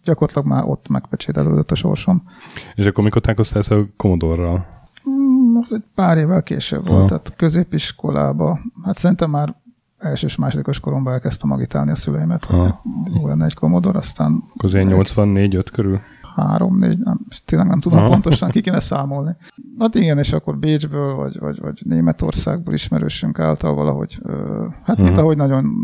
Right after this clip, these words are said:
Speaker 1: sok, ö, korombelinek, ö, szintén ők ugye külföldről hoztak be gépet, és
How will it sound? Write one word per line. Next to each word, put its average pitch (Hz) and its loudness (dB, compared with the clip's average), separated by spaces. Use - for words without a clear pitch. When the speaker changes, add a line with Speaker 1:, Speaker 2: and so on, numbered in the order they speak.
Speaker 1:
sok, - -6
ö, - -6
korombelinek, - 0
ö, - -6
szintén - -4
ők 82 0
ugye - -2
külföldről 139 -2
hoztak - -4
be - -2
gépet, - 0
és - -4